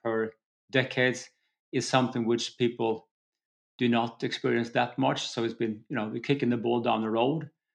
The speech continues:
especially with the larger corporations looking the other way. Um,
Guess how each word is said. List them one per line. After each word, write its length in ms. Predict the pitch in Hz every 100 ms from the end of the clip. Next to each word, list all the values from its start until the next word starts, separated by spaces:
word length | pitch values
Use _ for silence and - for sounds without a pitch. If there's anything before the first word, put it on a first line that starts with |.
| _ _ -
especially 400 | - 143 139 123
with 160 | 113 107
the 340 | 113 110 110
larger 360 | 117 117 117 113
corporations 800 | 117 110 117 113 113 120 113
looking 240 | 123 113 113
the 80 | 110
other 120 | 110
way. 360 | 117 135 139 - _
Um, 760 | 110 110 107 110 110 110 110